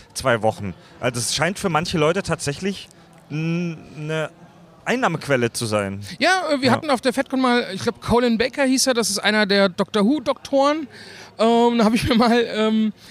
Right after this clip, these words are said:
Speaker 2: seinen Tourplan angeguckt. Der hatte, damals war die Con,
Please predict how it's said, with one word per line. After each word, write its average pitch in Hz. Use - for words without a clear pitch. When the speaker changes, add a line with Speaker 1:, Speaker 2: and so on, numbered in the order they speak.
Speaker 2:
seinen 208
Tourplan 294
angeguckt. 190
Der 214
hatte, 311
damals 214
war 220
die 208
Con, 226